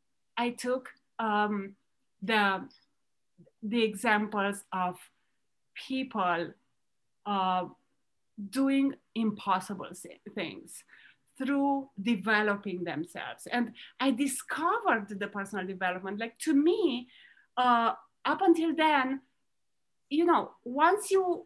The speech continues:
finish school, i-, i-, you're done. I mean, I, I, I loved to read, and I never, uh, I, I never stopped reading, but I, I, I wasn't reading personal development, and I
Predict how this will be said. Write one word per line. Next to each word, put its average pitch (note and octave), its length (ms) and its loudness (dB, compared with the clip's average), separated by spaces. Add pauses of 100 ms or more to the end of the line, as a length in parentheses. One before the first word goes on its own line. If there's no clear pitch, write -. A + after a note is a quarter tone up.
(160)
finish D4+ 560 2
school, D#4+ 640 0 (520)
i-, - 160 -12 (120)
i-, G3 280 -8
you're B3+ 520 -4
done. B3 440 6
I G#3+ 60 -2
mean, C4+ 260 -4
I, B3 200 2
I, B3 220 0
I B3 120 2
loved B3+ 540 2
to B3+ 140 -6
read, C4+ 480 0
and A3+ 180 -4
I A3 180 -2 (320)
never, B3 720 2
uh, A3+ 260 -4 (180)
I, A#3+ 460 -6
I A#3+ 80 -4
never A#3+ 280 -2
stopped F4+ 420 -2
reading, C4+ 480 0
but G#3 160 -2 (560)
I, C4 500 0
I, B3+ 80 0
I C4 40 2
wasn't E4+ 340 4
reading A3 340 -2
personal F#3+ 340 -8
development, A#3 540 0
and A#3 120 -4
I G3+ 120 -2